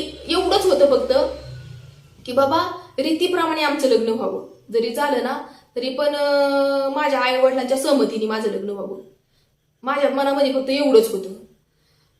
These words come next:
पण हे कुठंतरी ह्यांना मान्य नव्हतं,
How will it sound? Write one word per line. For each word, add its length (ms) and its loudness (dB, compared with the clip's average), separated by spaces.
पण 140 0
हे 220 -4
कुठंतरी 840 -2
ह्यांना 300 2
मान्य 360 -2
नव्हतं, 300 -6